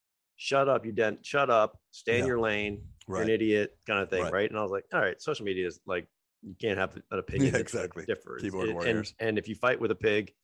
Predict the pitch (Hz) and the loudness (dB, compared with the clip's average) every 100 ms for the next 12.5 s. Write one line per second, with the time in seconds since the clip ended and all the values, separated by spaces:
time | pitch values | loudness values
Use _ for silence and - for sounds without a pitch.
0 | _ - 110 104 - 120 120 110 110 95 | _ -10 -8 -8 -10 -4 -2 2 0 0
1 | 104 104 101 98 98 101 104 95 98 - | -2 0 2 2 -2 -4 -8 -6 -6 -2
2 | 101 82 - - 98 101 - 113 87 85 | -2 -2 -10 -8 -6 -6 -8 -10 -8 -6
3 | 110 101 - 110 98 - - 170 - - | -6 -6 -4 -2 -4 -6 -4 -2 -2 -2
4 | 113 104 104 98 95 90 82 87 87 85 | -2 0 0 0 -2 -4 -8 -8 -6 -6
5 | 87 - _ - 110 - - - _ 117 | -8 -12 _ -2 -2 -2 -12 -14 _ -4
6 | 92 - - 107 117 - 165 - 117 113 | -4 -8 -2 0 2 2 2 2 2 2
7 | 104 85 85 - 95 95 98 101 170 147 | -2 -4 -6 -2 -2 -2 0 2 4 4
8 | 120 101 101 107 101 - 104 101 90 87 | 4 2 2 2 2 2 2 -2 -6 -6
9 | 87 82 85 82 82 95 85 117 110 117 | -6 -6 -8 -8 -4 -4 0 2 4 4
10 | 120 127 110 107 101 98 104 131 120 110 | 2 0 2 0 0 -2 2 4 4 4
11 | 113 104 - 98 - 101 - - 98 98 | -2 -4 -4 -6 -6 -6 -8 -8 -6 -6
12 | - 82 69 - | -4 -4 -2 -4